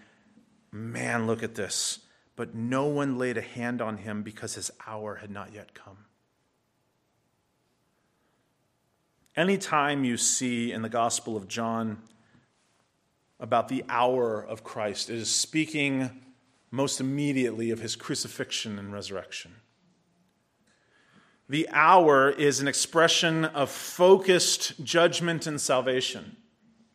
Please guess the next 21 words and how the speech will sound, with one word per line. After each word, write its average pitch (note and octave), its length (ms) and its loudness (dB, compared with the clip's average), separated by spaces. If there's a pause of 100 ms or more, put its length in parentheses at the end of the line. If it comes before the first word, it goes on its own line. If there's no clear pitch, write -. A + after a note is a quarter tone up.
(400)
It C#3+ 100 -2
is C#3 120 -2
taking F3 500 2
the, C#3+ 340 -2 (140)
the C#3 80 -10
picture F#3 500 0
of B2+ 120 -6
the C#3 60 -6
day E3 420 4
of D#3 140 4
the C#3 100 0
Lord, C3+ 480 2 (500)
which C3+ 180 -2
is C3+ 80 -6
a C#3 60 -4
day D#3 220 6
of D3 100 2
great E3 320 6
judgment D#3 500 2
and D3 140 -6
salvation, C3+ 800 -2